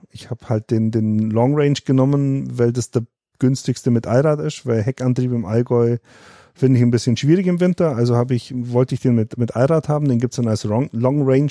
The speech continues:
heißt er, mit fünfhundertachtzig Kilometer W L T P Reichweite, dann hab ich noch eine Anhängekupplung dazu genommen und das war's. Und, äh, da standen drei verfügbare, einer in Frankfurt, einer in Nürnberg und einer in München.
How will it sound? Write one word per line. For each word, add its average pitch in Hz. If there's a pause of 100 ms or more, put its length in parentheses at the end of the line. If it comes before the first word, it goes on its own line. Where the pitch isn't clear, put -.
heißt 131
er, 139
mit 123
fünfhundertachtzig 117
Kilometer 113 (520)
W 139
L 156
T 143
P 160
Reichweite, 139
dann 123
hab 123
ich 113
noch 117
eine 113
Anhängekupplung 113
dazu 104
genommen 101
und 98
das -
war's. 127 (560)
Und, 131
äh, 123
da 120
standen 135 (100)
drei 123
verfügbare, 160
einer 120
in 117
Frankfurt, 143
einer 120
in 117
Nürnberg 120
und 110
einer 104
in 101
München. 180